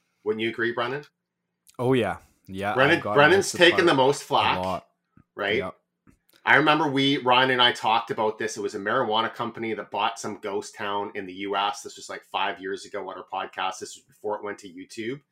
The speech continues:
Speaker 1: And the thing was trading at a fraction of a cent. All it had ever done was destroy, was destroy capital. Uh, we said we didn't like it, and it just, you know, it, it was, I mean, it, for, for, for our videos, it went viral, or for our podcast, it went viral. People were,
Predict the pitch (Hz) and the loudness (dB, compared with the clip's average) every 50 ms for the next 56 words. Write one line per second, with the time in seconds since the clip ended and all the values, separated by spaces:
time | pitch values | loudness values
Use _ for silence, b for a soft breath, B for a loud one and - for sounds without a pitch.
0 | _ _ _ _ _ _ _ _ - 120 117 117 110 117 110 - 170 170 170 143 | _ _ _ _ _ _ _ _ -2 0 0 0 0 -2 -2 0 2 4 4 4
1 | 127 - - - 131 127 123 127 120 104 101 - - 117 104 107 113 - - 120 | 2 2 0 0 0 2 2 0 -2 -2 -4 -6 -4 -2 0 0 0 -2 -4 -8
2 | 107 98 101 - - 110 110 - 143 143 156 175 165 131 123 117 - 127 127 135 | -10 -10 -10 -10 -8 -8 -6 -4 0 2 2 2 2 2 0 0 2 2 2 4
3 | 143 135 117 120 110 107 98 90 85 85 - _ _ _ _ _ _ _ _ 113 | 4 2 2 2 0 -2 -2 -4 -8 -10 -16 _ _ _ _ _ _ _ _ -4
4 | 117 107 - - 110 - - - 117 107 107 104 98 - - - 110 107 104 - | -4 -4 -4 -6 -8 -8 -6 -4 -2 0 0 0 -2 -4 -6 -4 -2 -2 -2 -2
5 | 110 104 - - 110 101 95 90 - - 87 90 95 - - 90 82 76 - _ | -6 -12 -10 -8 -6 -6 -6 -6 -6 -8 -8 -8 -8 -10 -12 -14 -14 -16 -18 _
6 | _ _ _ _ _ _ _ 104 104 101 98 98 110 127 160 - - 175 151 139 | _ _ _ _ _ _ _ -2 0 0 0 0 -2 -2 -2 0 2 2 2 2
7 | 127 131 113 113 117 113 95 98 110 110 - - 110 98 95 98 95 90 - - | 2 2 0 0 -2 -4 -4 -2 -2 -2 -2 -4 -6 -8 -8 -10 -12 -12 -8 -6
8 | 110 104 - - - - - - _ _ - 120 110 107 101 90 87 - _ _ | -6 -6 -6 -8 -12 -18 -20 -20 _ _ -10 -6 -6 -4 -4 -6 -8 -10 _ _
9 | - 113 110 110 - - 120 131 143 127 113 107 113 123 127 131 127 123 123 120 | -6 -4 -4 -4 -2 -2 0 2 2 0 2 2 0 2 2 2 0 0 0 -2
10 | 113 110 123 _ _ b b b b b b - 185 - - - - 156 147 - | -4 -8 -12 _ _ b b b b b b -10 -10 -10 -6 -4 -2 -2 -2 -2
11 | - - 147 127 131 143 147 135 147 147 156 160 151 143 156 135 131 135 135 120 | 0 0 2 4 4 4 4 6 4 4 4 4 2 2 2 2 2 2 2 2
12 | 117 104 104 95 85 85 85 - 107 98 - 117 107 107 107 117 117 - - 113 | 0 0 0 -2 -4 -6 -8 -8 -8 -8 -6 -4 -2 0 0 0 -2 -4 -4 -4
13 | 110 104 - - 101 98 90 - 104 104 95 87 - 87 87 90 90 90 - _ | -4 -4 -4 -4 -6 -6 -6 -8 -12 -14 -14 -16 -14 -14 -14 -14 -14 -16 -16 _
14 | - 117 - - 107 95 92 95 92 90 87 - | -14 -12 -10 -8 -8 -8 -8 -10 -10 -10 -12 -14